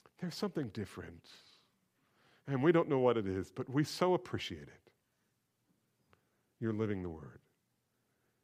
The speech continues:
And when you're living the word, you give opport-, you get opportunity to speak the word. And as you speak the word, the Holy Spirit does marvelous things. Beloved, your fruitfulness will come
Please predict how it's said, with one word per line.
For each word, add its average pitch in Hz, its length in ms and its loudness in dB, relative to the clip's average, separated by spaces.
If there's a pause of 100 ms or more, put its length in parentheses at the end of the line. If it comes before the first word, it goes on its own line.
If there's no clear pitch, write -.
(280)
And 113 140 0
when 120 100 2
you're 113 140 2
living 123 260 2
the 110 80 0
word, 107 240 2
you 127 100 -2
give 104 180 -2
opport-, 95 380 -2
you 127 80 -6
get 110 180 0
opportunity 98 580 -2
to 98 80 -10
speak 139 300 -10
the 92 100 -16
word. 82 180 -16 (1120)
And 110 80 -2
as 107 140 0
you 101 80 -2
speak 113 340 -4
the 104 80 -4
word, 101 280 0
the 92 60 0
Holy 92 260 -2
Spirit 90 380 -6
does 85 200 -12
marvelous 80 840 -10
things. - 520 -20 (1040)
Beloved, 110 280 2
your 113 120 2
fruitfulness 98 600 -4
will 95 80 -6
come 85 400 -6